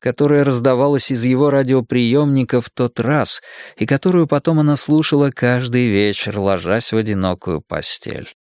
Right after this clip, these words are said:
Она достала маленькую коробочку с таблеткой, положила таблетку в рот и проглотила.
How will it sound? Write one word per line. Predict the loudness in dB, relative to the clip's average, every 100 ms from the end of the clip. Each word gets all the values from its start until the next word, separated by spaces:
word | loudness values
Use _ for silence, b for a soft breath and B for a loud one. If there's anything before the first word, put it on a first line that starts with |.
| _ _ _ _ _ _ _ _
Она | 0 2
достала | 2 0 0 0 0
маленькую | 0 0 0 0 -2
коробочку | 0 -4 -2 -2 -4 -4 -6 -6
с | -6
таблеткой, | -4 -8 -4 -2 -2 -4 -16 -18 _ B B B
положила | -4 -2 2 2 2
таблетку | 2 0 0 -2 -2 -4
в | -2
рот | -2 -2 -4 -18 _
и | -6
проглотила. | -4 -6 -2 0 -2 -4 -8 -10 -12 -16